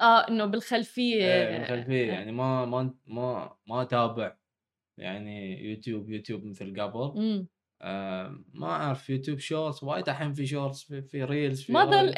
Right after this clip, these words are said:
Speaker 1: إيه، ما ضل
Speaker 2: ما ضل
Speaker 1: شيء.
Speaker 2: شيء يعني.
Speaker 1: <laughs> يعني تيك توك عملوا، بعدها عملت انستغرام، وهلأ يوتيوب شورتس، ونحن سمعنا أيضا إنه سناب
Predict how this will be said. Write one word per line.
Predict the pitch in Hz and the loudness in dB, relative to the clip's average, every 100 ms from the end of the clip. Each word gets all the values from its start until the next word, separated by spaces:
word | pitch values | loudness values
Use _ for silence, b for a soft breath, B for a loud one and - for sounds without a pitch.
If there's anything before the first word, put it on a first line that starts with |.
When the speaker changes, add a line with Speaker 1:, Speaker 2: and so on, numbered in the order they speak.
| 330 | 8
Speaker 1:
إيه، | 285 | 8
ما | 262 | 6
ضل | 269 311 | 6 6
Speaker 2:
ما | 294 | 6
ضل | 175 165 247 | 6 6 6
Speaker 1:
شيء. | 220 | 6
Speaker 2:
شيء | 165 | 6
يعني. | 139 127 120 160 | 6 4 2 2
Speaker 1:
<laughs> | |
يعني | 220 240 | 4 2
تيك | - 359 359 349 | 4 2 4 6
توك | 311 285 | 6 8
عملوا، | 240 247 240 277 | 6 6 6 6
بعدها | 262 277 285 | 8 6 8
عملت | 277 269 277 285 - | 6 6 4 2 2
انستغرام، | 294 - 254 208 214 214 226 262 | 0 2 -2 0 4 6 6 4
وهلأ | 240 269 311 | 4 4 6
يوتيوب | 277 277 285 269 | 4 2 0 -2
شورتس، | - 262 339 349 208 | 2 4 4 4 -2
ونحن | 240 277 311 294 | 0 0 0 -2
سمعنا | - 302 294 | 0 0 2
أيضا | - 330 320 | 2 2 2
إنه | 247 233 | 0 -2
سناب | 240 - 294 | -4 2 4